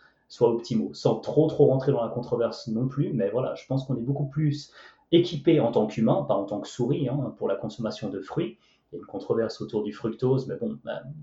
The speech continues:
pas forcément des arguments hautement scientifiques ou extrapolables, en tout cas, à la consommation humaine. L'humain fait très, très, très, très peu de graisse à partir du fructose.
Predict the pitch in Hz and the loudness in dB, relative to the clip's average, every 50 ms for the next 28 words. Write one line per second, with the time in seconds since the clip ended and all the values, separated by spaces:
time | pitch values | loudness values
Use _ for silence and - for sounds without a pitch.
0 | - _ - 113 - - 113 - - 117 113 110 110 110 110 104 104 110 110 110 | -10 _ -6 -6 -4 -4 -6 -4 -4 -4 -4 -2 -2 -2 -2 -2 -2 -2 -2 0
1 | 110 110 110 110 - 113 113 - - 117 110 - - - - 135 135 135 - 113 | 0 0 -2 -2 -4 -6 -6 -6 -8 -10 -8 -8 -8 -6 -4 -4 -4 -4 -6 -8
2 | 107 - - - - - - - 113 - - - - 117 - - 135 123 120 117 | -8 -8 -10 -16 -20 -14 -8 -6 -6 -4 -2 0 0 0 2 2 2 4 4 4
3 | 117 110 110 - - - 123 113 107 107 - 110 104 104 101 - - - - 123 | 2 0 -4 -6 -4 -2 -2 0 0 0 -2 -2 -2 -2 -4 -4 -6 -8 -6 -4
4 | 123 120 - - 113 107 104 104 120 151 170 160 120 104 107 113 120 123 127 135 | -2 -2 -4 -4 -6 -6 -2 0 0 0 0 0 -2 -2 -2 0 2 2 2 2
5 | 135 135 - - - _ _ _ _ - - - - - - 196 196 196 - - | 2 0 -2 -8 -20 _ _ _ _ -6 -6 -6 -6 -4 0 0 0 0 0 0
6 | 160 147 - - 143 139 - 127 117 - 120 110 110 107 110 107 110 110 - - | -2 0 2 0 0 0 0 -2 -4 -2 -2 0 0 0 2 2 2 2 0 -2
7 | - - 107 - - - 107 - - - - - - - - 139 - - 143 - | -2 -2 -4 -6 -6 -6 -6 -6 -8 -10 -14 -18 -10 -2 0 2 2 0 0 -6
8 | - | -12